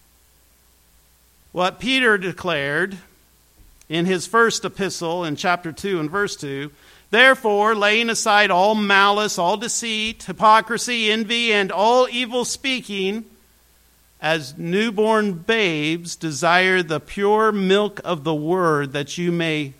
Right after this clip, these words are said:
grow thereby, if indeed you have tasted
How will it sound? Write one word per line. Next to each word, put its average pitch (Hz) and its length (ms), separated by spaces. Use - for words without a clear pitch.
grow 202 520
thereby, 180 1120
if 349 580
indeed 196 1160
you 175 200
have 170 280
tasted 127 800